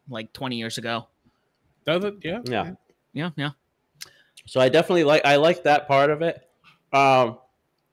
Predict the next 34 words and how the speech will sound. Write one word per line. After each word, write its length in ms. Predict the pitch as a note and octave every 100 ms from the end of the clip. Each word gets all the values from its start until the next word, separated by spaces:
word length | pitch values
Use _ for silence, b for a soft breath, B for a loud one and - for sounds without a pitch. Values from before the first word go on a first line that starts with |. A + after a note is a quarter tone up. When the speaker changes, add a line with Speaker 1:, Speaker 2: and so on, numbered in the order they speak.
| _
Speaker 3:
yeah, 140 | F3 D#3
the 80 |
match 280 | C#3+ D#3 E3+
itself 400 | F#3+ - D#3 E3
was 140 | D#3 B2
decent. 540 | B2 C3+ D#3 E3+ D#3
I 100 | A2+
think 220 | B2+ D3
it 40 | C3+
had 160 | C3+ C3
a, 220 | A#2 A2 _ _ _ _ _ _ _ _ _ -
this 160 | C#3
was, 160 | D#3+ - C3
this 180 | D3+
is 140 | F3+ E3+
the 100 | D3
right 260 | C3+ C#3
spot 440 | - - C3+ C3+ -
to 100 | B2+
just 320 | A2+ A2+ - _ _ _ _ A2+
end 240 | B2 C#3
it 160 | D3 -
for 100 | A#2
the 80 |
both 320 | F#2+ G#2+ A#2 B2+
of 80 |
them 160 | A#2 A#2
right 180 | A2+ G2+
now 220 | A#2 A#2
as 100 | G2+
far 200 | - A2
as 140 | G#2+ F#2+
a 40 |
feud. 440 | - A2+ B2 C3+